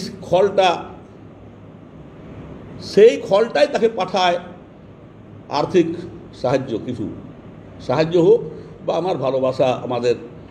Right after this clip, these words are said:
ব্রাহ্মণের ভালোবাসার দান হোক। তাহলে সেই জায়গায় দাঁড়িয়ে মাত্র দেড় পার্সেন্টের জন্য ওনাদের এত ভয় হওয়ার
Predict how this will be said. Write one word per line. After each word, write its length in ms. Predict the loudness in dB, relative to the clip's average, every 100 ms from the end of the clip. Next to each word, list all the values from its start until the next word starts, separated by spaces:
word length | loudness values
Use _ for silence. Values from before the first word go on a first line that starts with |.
| -20 -20 -20 -20 -12 -6
ব্রাহ্মণের 500 | -4 0 2 2 0
ভালোবাসার 580 | 0 0 0 0 -2 -2
দান 200 | -6 -6
হোক। 160 | -10 -12 -18 -20 -20 -20 -20 -20 -16 2
তাহলে 260 | 4 4 0
সেই 300 | 2 2 4
জায়গায় 340 | 4 4 2
দাঁড়িয়ে 480 | 2 2 2 2 0 -10 -18 -20 -20 -20 -20 -20 -20 -12
মাত্র 500 | -4 -2 -2 4 4
দেড় 260 | 6 4 2
পার্সেন্টের 600 | 0 -2 0 0 0 -6
জন্য 280 | -4 -4 -4
ওনাদের 400 | -4 -4 -2 -2
এত 140 | -2 -4
ভয় 400 | 0 2 4 4
হওয়ার 240 | 2